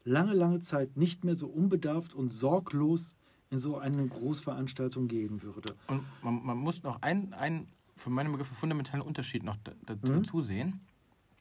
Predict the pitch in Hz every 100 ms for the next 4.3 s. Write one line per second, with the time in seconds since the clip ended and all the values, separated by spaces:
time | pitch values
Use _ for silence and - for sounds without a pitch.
0 | - - - _ _ _ _ _ _ _
1 | _ _ _ _ _ _ _ _ - 165
2 | 143 156 147 143 156 - - _ _ _
3 | _ - 110 - 151 - 143 147 - 120
4 | - 127 190